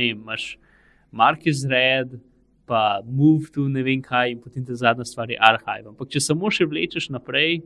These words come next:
pa spustiš, bo, bo izbral archive in bo arhiviral in bo tudi prebral. Tako da to ima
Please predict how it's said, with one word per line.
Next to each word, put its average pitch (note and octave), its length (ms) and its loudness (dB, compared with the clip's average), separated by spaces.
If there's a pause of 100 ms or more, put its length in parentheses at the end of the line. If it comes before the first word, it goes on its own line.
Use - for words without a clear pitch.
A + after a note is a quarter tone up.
(160)
pa - 100 -18
spustiš, C#3 560 0
bo, B2+ 240 0
bo - 180 -12
izbral B2+ 380 -2
archive B2 400 -2
in A2+ 160 -8
bo A2+ 160 -8
arhiviral D#3+ 560 -2
in C#3+ 100 -8
bo C3+ 140 -8
tudi B2+ 160 -8
prebral. A2 480 -8
Tako - 180 -12
da G#2+ 140 -16
to - 240 4
ima A#2 220 0